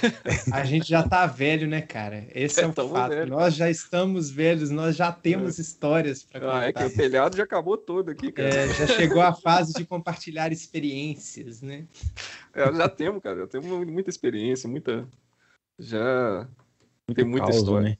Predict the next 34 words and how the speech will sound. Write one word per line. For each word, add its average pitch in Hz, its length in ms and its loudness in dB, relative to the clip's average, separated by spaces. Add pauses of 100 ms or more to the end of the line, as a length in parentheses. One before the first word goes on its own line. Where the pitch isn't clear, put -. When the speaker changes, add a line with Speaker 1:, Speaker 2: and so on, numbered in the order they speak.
(120)
Speaker 1:
Muito 135 220 -6
caos. 113 560 2
<laughs> - 680 -6
Speaker 3:
Caos. 92 360 -2 (840)
Speaker 1:
Valeu, 139 340 4
gente. 110 200 -2
Obrigado. 120 500 0 (180)
Valeu. 107 360 -8 (160)
Obrigado 120 260 -2
Speaker 2:
Eu 123 40 -8
Speaker 1:
pela 120 140 -4
consideração 107 680 -4
aí. 98 140 -10 (760)
Valeu, 113 260 4
Thiagão. 117 380 -4
Valeu, 110 140 -2
Speaker 2:
Thiago. 127 160 0
Speaker 1:
Gustavo. 117 240 -4
Speaker 3:
Valeu, 107 420 0 (380)
valeu, 104 300 -2
Ricardo. 104 460 -4 (680)
Agradecer, 117 600 0
né, 120 280 0
você 104 200 -6
tá, 95 220 -8
a - 20 -10
disponibilidade, 104 1000 0
ter 101 140 -4
parado 104 440 2
aí, 185 280 -2
igual 160 180 2
você - 140 -4
falou, 123 360 2
essa 120 400 2